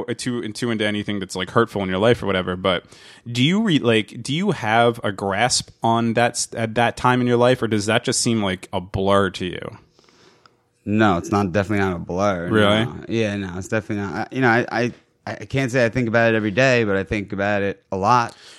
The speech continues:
Speaker 1: But if you, if you look back on that time period, you know,
Speaker 2: Mm-hmm.
Speaker 1: uh, like, uh, leading up to and after and around that time and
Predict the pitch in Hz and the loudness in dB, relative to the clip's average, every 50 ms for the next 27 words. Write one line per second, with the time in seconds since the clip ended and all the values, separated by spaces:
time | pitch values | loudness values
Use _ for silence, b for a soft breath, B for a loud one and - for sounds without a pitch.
0 | B B - 151 143 139 - 170 185 185 170 139 135 - 180 185 180 165 143 147 | B B 4 4 4 2 0 -2 0 0 0 -2 -4 -4 -2 -4 -2 0 2 2
1 | 151 147 - _ 131 117 120 120 113 - - _ 110 107 104 101 101 104 104 107 | 2 2 2 _ 2 2 2 2 0 -4 -10 _ -4 -4 -2 -2 0 -2 -2 -2
2 | - - - 117 110 110 107 92 - 101 95 90 92 92 92 90 92 92 - - | -6 -4 -2 -2 -2 -2 -4 -6 -6 -6 -4 -4 -4 -4 -4 -6 -6 -8 -8 -8
3 | 104 101 98 92 92 95 95 - 98 98 95 92 - - 101 101 98 98 95 - | -6 -4 -2 -2 -2 -2 -4 -2 -2 -2 -2 -4 -4 -6 -4 -2 -2 -2 -2 -4
4 | - - 98 98 95 95 90 107 110 113 104 104 104 104 98 - - - - 113 | -4 -2 0 0 0 0 -2 0 0 2 2 2 2 2 0 0 -2 -4 -2 0
5 | 107 101 101 101 95 92 95 98 95 90 - 104 95 95 92 92 90 92 92 95 | 0 0 0 -2 -2 -2 -2 -2 -2 -2 -2 -2 0 0 0 0 -2 -2 0 2
6 | 98 95 98 98 92 92 - 104 98 95 95 92 92 90 | 2 2 2 0 0 0 2 2 2 2 0 -2 -4 -6